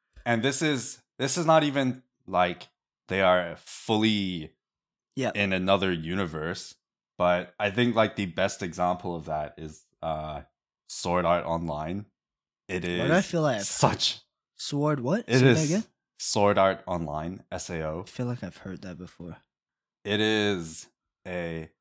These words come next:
Speaker 1: I wouldn't say it's the worst anime
Speaker 2: Worst.
Speaker 1: slash manga slash novel you could find, but it's nowhere near the best. It's
Speaker 2: But it's
Speaker 1: very,
Speaker 2: really
Speaker 1: very average
Speaker 2: It's pretty hyped
Speaker 1: and
Speaker 2: up,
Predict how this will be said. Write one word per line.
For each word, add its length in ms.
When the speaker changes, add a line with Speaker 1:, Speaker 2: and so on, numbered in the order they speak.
Speaker 1:
I 80
wouldn't 220
say 160
it's 80
the 120
worst 720
anime 320
Speaker 2:
Worst. 300
Speaker 1:
slash 260
manga 480
slash 400
novel 640
you 100
could 300
find, 680
but 80
it's 180
nowhere 300
near 180
the 80
best. 680
It's 320
Speaker 2:
But 320
it's 180
Speaker 1:
very, 140
Speaker 2:
really 720
Speaker 1:
very 580
average 760
Speaker 2:
It's 120
pretty 260
hyped 180
Speaker 1:
and 180
Speaker 2:
up, 60